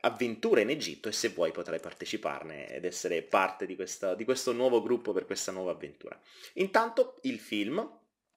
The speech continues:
che in realtà è un D V D e anche un piccolo libretto dove si parla di alcune cose sulla legge d'attrazione, è un altro dei prodotti che ho, quindi, mm, semplicemente questi due prodotti sono, eh, i, i due, i due libri D V D che ho realizzato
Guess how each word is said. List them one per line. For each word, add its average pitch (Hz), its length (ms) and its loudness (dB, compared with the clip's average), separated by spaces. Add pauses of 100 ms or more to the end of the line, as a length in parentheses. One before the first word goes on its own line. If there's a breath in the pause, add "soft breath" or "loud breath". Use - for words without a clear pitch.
(200)
che 120 220 2
in 95 320 4
realtà 95 340 2
è 95 60 2
un 95 80 -4
D 92 100 -8
V 92 140 -6
D 104 140 -2
e 95 60 4
anche 92 280 -2
un 95 100 -10
piccolo 101 320 -4
libretto 95 640 0 (300 loud breath)
dove 90 400 0
si - 200 -8
parla 95 340 4
di 82 80 -6
alcune 95 300 -8
cose 95 200 -6
sulla 92 140 -4
legge 98 180 -4
d'attrazione, 196 720 0 (260 loud breath)
è - 160 0
un 190 100 6
altro 117 320 2
dei 101 160 -2
prodotti 104 540 -4
che 95 120 -2
ho, - 160 -2
quindi, 123 460 -2 (280 loud breath)
mm, 104 280 -6
semplicemente 151 720 2
questi 175 340 6
due 131 140 6
prodotti 127 520 0
sono, 107 580 6
eh, 90 300 0
i, 87 440 -6
i 110 40 -6
due, 104 600 6
i 80 120 -2
due 123 160 4
libri 120 320 0
D 98 140 -4
V 104 80 -6
D 123 140 -4
che 123 80 0
ho 113 40 6
realizzato 147 640 2